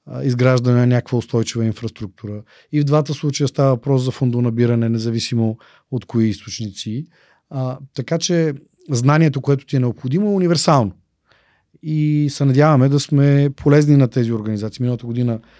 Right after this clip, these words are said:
а, беше Беско, тази година е Ментор Диянг, а, в програмата.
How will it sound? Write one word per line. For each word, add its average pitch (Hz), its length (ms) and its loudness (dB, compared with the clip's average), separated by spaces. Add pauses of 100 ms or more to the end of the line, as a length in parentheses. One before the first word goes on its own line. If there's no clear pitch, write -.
(280)
а, 113 920 -4
беше 113 500 -8
Беско, 160 580 -2
тази 113 200 -2
година 113 240 -2
е 110 40 -2
Ментор 110 300 -4
Диянг, 139 600 -2 (520)
а, 143 100 -6
в 143 420 -4 (100)
програмата. 147 720 -2